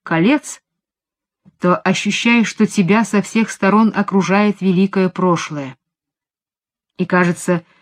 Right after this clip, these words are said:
вот-вот увидишь и услышишь. Но что?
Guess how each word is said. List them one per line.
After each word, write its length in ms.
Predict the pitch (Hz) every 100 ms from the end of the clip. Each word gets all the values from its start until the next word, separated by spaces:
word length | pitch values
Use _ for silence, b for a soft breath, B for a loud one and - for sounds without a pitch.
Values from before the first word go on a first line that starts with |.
| _
вот-вот 520 | 143 170 156 180 175 -
увидишь 760 | 196 156 220 277 277 254 - - _ _ _ _ _ _ -
и 220 | 196 196
услышишь. 840 | 233 - 269 262 - 131 - - - _ _ _ _ _ _ _ -
Но 200 | 170 175
что? 500 | - - 294 208